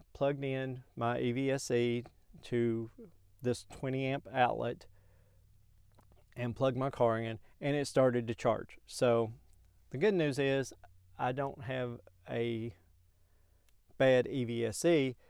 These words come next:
The bad news is that if I ever try to use it, it's gotta be on a twenty amp circuit.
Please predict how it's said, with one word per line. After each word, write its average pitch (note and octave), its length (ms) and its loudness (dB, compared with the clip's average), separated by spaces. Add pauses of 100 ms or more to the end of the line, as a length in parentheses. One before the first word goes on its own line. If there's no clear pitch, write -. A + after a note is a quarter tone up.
(580)
The - 100 -14
bad E3+ 300 8
news C#3+ 320 0
is B2 420 2
that A#2 140 0
if A#2+ 140 0
I B2 60 0
ever C#3 320 0
try C#3 300 0
to A#2+ 100 -2
use C3+ 440 -2
it, A2 200 0 (580)
it's B2 160 -6
gotta A#2+ 220 -2
be A#2 140 0
on A2 100 -2
a A2 60 -2
twenty A2+ 340 -6
amp G#2+ 180 -10
circuit. B2 440 0